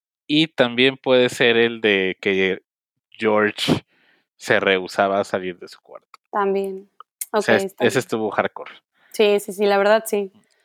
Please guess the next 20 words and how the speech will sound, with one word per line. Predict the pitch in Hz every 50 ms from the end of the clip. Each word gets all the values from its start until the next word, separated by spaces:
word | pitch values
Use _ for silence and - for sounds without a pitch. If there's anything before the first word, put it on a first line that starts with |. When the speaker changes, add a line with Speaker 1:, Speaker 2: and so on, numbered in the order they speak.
| _ _ _ _ _ _ -
Speaker 2:
Ok, | 226 214 214 214 208 202 202
te | 220 214
toca | - 233 220 220 - 185
Speaker 1:
También | - 160 175 180
Speaker 2:
el | - 208 208 202
next. | 202 202 196 - - - _ _ _ _ _ _ _ _ _ -
Speaker 1:
nos | 127 127 120
pueden | - 156 160 175 190 190
ir | 185 175 165
dejando | 170 156 - 165 156 156 165
sus | - - 127 - - - - -
headcanons | 135 123 120 - - 135 123 110 110 113 123 127 -
en | 135 107 101
las | 101 98 95
Speaker 2:
Ah, | - -
sí, | - _ _
Speaker 1:
preguntas. | - 107 - - 214 220 226 226 117 131 190 208 - -
Speaker 2:
sí. | - 190 - _
Speaker 1:
¿Qué | - 151 160 160
creen | - 180 175 170 165 156 156